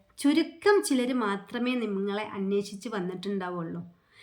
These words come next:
അതായത് നമ്മൾ മനസ്സിലാക്കേണ്ടത് നമ്മളുടെ ഇമോഷൻസ്, നമ്മളുടെ ഹാപ്പിനെസ് ഒന്നും മറ്റുള്ളവർക്ക് മനസ്സിലാകണം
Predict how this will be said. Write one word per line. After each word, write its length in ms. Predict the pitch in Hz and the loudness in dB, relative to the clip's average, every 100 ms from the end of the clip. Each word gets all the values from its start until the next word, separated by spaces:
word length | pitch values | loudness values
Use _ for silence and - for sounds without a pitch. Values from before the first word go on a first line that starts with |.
| - - | -20 -10
അതായത് 400 | 185 220 208 208 | 0 2 4 2
നമ്മൾ 340 | 247 208 196 247 | 2 4 2 2
മനസ്സിലാക്കേണ്ടത് 1000 | 208 185 - 214 214 202 180 180 269 330 | 0 -2 -2 0 0 0 -4 -2 0 2
നമ്മളുടെ 380 | 254 247 254 | 2 2 2
ഇമോഷൻസ്, 840 | 277 214 208 277 269 233 190 190 202 | 2 0 0 0 -2 -2 -2 -2 -2
നമ്മളുടെ 500 | 196 190 190 202 226 | 0 0 0 0 0
ഹാപ്പിനെസ് 640 | 196 202 - 262 233 220 | -2 -2 -2 -2 0 0
ഒന്നും 240 | 202 226 220 | -2 -2 -2
മറ്റുള്ളവർക്ക് 680 | 196 - 262 214 208 233 | -4 -2 -2 -2 -4 -4
മനസ്സിലാകണം 960 | 254 202 208 - 254 226 208 208 220 | -2 -2 -4 -4 -2 0 0 0 -2